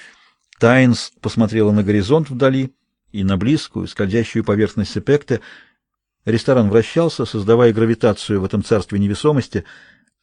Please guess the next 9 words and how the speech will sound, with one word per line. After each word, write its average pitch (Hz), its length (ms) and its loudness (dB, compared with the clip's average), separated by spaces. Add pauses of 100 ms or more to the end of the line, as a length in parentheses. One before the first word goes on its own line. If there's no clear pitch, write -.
Обиталище, 110 840 2 (280)
привязанном 110 640 2
на 117 140 4
максимально 117 460 4
возможном 113 520 2
расстоянии, 131 680 0
сорок 135 460 -2
тысяч 117 320 -6
километров. 107 640 -2